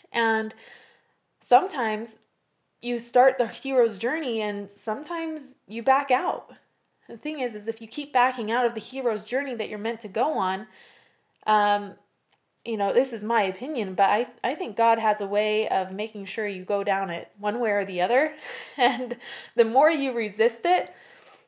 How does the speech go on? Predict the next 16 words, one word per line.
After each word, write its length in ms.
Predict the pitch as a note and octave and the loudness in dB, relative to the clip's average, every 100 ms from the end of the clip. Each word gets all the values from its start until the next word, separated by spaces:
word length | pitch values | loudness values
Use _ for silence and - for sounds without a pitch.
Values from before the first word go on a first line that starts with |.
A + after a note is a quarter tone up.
| _ - A3 _ B3 | _ -20 -20 _ 6
the 220 | A#3+ A3+ | 8 8
harder 380 | A#3 C4+ D#4 E4 | 6 2 2 2
the 80 | B3 | 2
brick 420 | B3+ B3 C4 - | 2 0 0 -6
gets 360 | G#3 F3+ E3+ - | 0 0 0 -2
that 160 | G#3 F3 | 0 0
hits 300 | A3+ A3 A3+ | -2 -4 -6
you 140 | G3+ | -4
over 180 | F#3+ F#3+ | -4 -4
the 80 | F#3 | -8
head 360 | F3+ F3+ F3+ - - | -6 -8 -8 -12 -14
<laughs> 160 | - - | -14 -6
to 160 | - | -6
start 480 | B3 - B3 A#3+ - _ _ _ _ | -4 -2 0 -2 -6 _ _ _ _
the 100 | G#3 | -4
journey. 520 | G3+ G#3 G3 E3 F#3 | -2 -2 -2 -6 -12